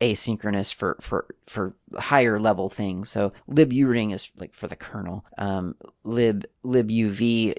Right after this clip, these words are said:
is, uh, providing asynchronous communication for originally Node, J-,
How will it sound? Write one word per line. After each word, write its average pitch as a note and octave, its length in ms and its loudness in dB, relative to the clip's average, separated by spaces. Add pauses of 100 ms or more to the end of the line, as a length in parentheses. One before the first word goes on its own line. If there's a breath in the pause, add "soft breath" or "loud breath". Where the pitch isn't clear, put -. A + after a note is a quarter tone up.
is, G2 680 0 (120)
uh, G2 520 2
providing G#2 680 2 (180)
asynchronous A#2 640 2
communication G2 720 0
for F#2 440 2 (320 soft breath)
originally C#3 560 4
Node, G#2+ 520 4 (160)
J-, - 140 -6